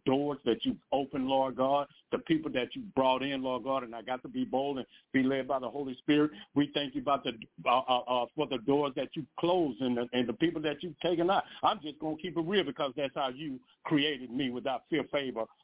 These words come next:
or compromise, Lord God. So we glorify you. We magnify you because on Breaking Chains Ministry, Lord God, it is all about you. It's nothing personal, but it's all about you, the God, the Father, Son, and the Holy Spirit, unto he who is able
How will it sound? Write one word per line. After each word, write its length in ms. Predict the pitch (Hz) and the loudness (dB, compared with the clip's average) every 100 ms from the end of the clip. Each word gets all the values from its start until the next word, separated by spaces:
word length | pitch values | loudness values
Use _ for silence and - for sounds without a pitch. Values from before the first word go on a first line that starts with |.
| - | 0
or 180 | 151 - | 0 0
compromise, 520 | - 143 131 120 113 110 | -8 -8 -8 -4 -4 -4
Lord 240 | 131 123 | -4 -2
God. 140 | 120 123 - _ | -2 -4 -8 _
So 100 | - | -2
we 180 | 190 190 | -2 -2
glorify 560 | - 180 190 131 - 131 | -2 0 0 -4 -6 -8
you. 200 | 120 123 | -6 -6
We 160 | 135 | -4
magnify 540 | 180 190 202 151 - 131 | -4 -6 -10 -14 -10 -8
you 160 | 123 110 _ | -8 -14 _
because 300 | 156 151 180 151 | -2 0 -4 -2
on 180 | 175 170 | -2 -2
Breaking 320 | 180 196 170 - | -2 -2 -4 -4
Chains 260 | 196 185 151 | -2 -2 -2
Ministry, 460 | 185 233 190 - | -2 -2 -2 2
Lord 260 | 156 170 156 | 4 4 4
God, 180 | 170 170 - | 0 -4 -2
it 140 | 226 254 - | -2 -2 -2
is 160 | 220 220 - | -2 -2 0
all 300 | 185 196 196 | 2 2 -2
about 460 | 165 165 196 175 170 - | -6 -2 0 0 -2 -8
you. 360 | - 127 175 233 - _ - | -10 2 2 2 -4 _ -4
It's 200 | 139 127 | -4 -2
nothing 440 | 110 127 - 214 220 | 0 0 -2 -6 -4
personal, 500 | - 285 185 170 175 127 - | -6 -6 -8 -8 -10 -14 -2
but 160 | 147 | -2
it's 160 | 147 123 _ | -2 -6 _
all 320 | 156 165 175 | -4 -2 -6
about 340 | 160 160 160 160 | -6 -4 -4 -6
you, 180 | 190 196 - _ | -8 -8 -8 _
the 80 | 143 | -2
God, 380 | 110 156 170 143 | 2 4 4 2
the 80 | 123 | -4
Father, 340 | - 196 196 185 - | 0 2 2 -4 -4
Son, 240 | 190 180 | 0 2
and 100 | 180 | 4
the 80 | 156 | 2
Holy 380 | 143 185 175 160 - | 4 4 4 2 -2
Spirit, 300 | 220 156 117 - - | -4 -2 -4 -10 -2
unto 300 | 165 170 170 | 0 2 0
he 200 | 139 220 | 2 2
who 180 | 175 196 | 2 2
is 80 | 165 - | 0 -2
able 340 | 202 180 131 | -4 -4 -8